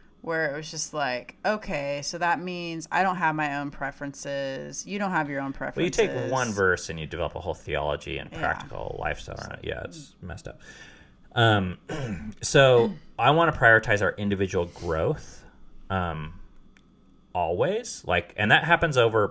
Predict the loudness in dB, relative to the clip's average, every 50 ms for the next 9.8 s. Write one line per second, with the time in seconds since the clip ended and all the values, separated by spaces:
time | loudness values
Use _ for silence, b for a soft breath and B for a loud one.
0 | -2 -6 -6 -6 -6 -8 -14 -18 -12 -4 -2 0 2 2 2 2 0 0 -2 -4
1 | -4 -4 -4 -4 -6 -8 -10 -10 -8 -8 -6 -6 -6 -6 -4 -6 -4 0 2 2
2 | 4 6 6 6 6 6 4 2 0 0 0 -4 -4 -4 -4 -2 -4 -4 -4 -2
3 | -2 0 0 -2 -2 -4 -4 -4 -2 -4 -6 -6 -8 -10 _ _ _ -12 -10 -8
4 | -6 -6 -6 -6 -6 -8 -10 -12 _ _ _ -10 -8 -8 -6 -6 -4 -4 -4 -6
5 | -8 -12 b b b b b b b b b b b b _ -10 -8 -8 -8 -8
6 | -8 -4 -4 -4 -4 -4 -4 -6 -6 -6 -8 -10 -14 _ _ -10 -10 -8 -6 -6
7 | -4 -4 -2 -4 -4 -6 -10 -12 -16 _ b b b b b b -4 -2 4 6
8 | 6 6 6 4 2 2 2 0 -2 -2 -2 -4 -4 -4 -4 -2 -2 -2 -2 -2
9 | -2 -6 -6 -10 -14 -8 -4 -2 0 0 0 -2 -4 -8 -12 -16